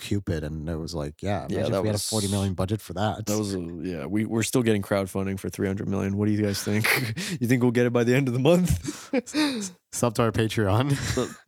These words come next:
Speaker 2: sub to our Patreon.
Speaker 1: We wanna make Cu-, we, we need, we wanna make Cupid two.
Speaker 2: Cupid
Speaker 1: Q-,
Speaker 2: two.
Speaker 1: Q-tip.
Speaker 2: Q-tip. Thank you, Josh.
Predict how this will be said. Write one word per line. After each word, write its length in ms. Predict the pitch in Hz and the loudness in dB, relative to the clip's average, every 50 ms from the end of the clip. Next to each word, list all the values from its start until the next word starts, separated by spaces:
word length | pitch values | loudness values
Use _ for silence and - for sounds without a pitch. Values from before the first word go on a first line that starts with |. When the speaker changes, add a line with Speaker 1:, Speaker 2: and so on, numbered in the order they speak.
| _ - | _ -2
Speaker 2:
sub 160 | 143 143 135 | -2 0 4
to 120 | 143 143 | 6 6
our 60 | 139 123 | 6 6
Patreon. 340 | 131 139 131 110 120 117 | 6 4 4 4 4 4
Speaker 1:
We 60 | 123 131 | 4 6
wanna 180 | 135 135 131 | 4 4 4
make 160 | 127 131 123 - | 4 2 0 0
Cu-, 320 | - - - - - - - - _ - - | -6 -12 -10 -8 -8 -8 -10 -12 _ -10 -2
we, 260 | 123 131 131 127 131 | 0 0 0 0 -2
we 160 | 127 131 131 | -2 -2 0
need, 80 | 127 127 131 131 | 0 0 0 -2
we 240 | - - 131 131 | -4 -2 -2 0
wanna 180 | 143 147 143 139 | 2 2 2 2
make 160 | 139 135 - - | 0 0 -2 0
Cupid 380 | - 135 127 - - 117 - | 0 0 2 2 2 0 0
two. 340 | - - 131 110 101 95 95 101 - _ - - - | 0 2 2 4 4 2 -2 -6 -10 _ -20 -4 2
Speaker 2:
Cupid 260 | 131 131 113 120 117 | 2 4 6 6 4
Speaker 1:
Q-, 100 | 127 120 | 4 2
Speaker 2:
two. 300 | 113 107 107 110 - - - | 2 0 -2 -2 -4 -6 -4
Speaker 1:
Q-tip. 500 | - 127 117 110 - 107 90 - - - - _ _ - | -2 -2 0 0 0 -2 -2 -4 -12 -20 -20 _ _ 0
Speaker 2:
Q-tip. 360 | - 120 104 - 110 101 - _ _ _ | 0 0 2 2 -2 -2 -2 _ _ _
Thank 200 | - 113 104 - | 0 0 2 2
you, 60 | 107 95 | 0 0
Josh. 480 | - - - - - - - - - | 0 -2 -4 -4 -4 -4 -4 -4 -6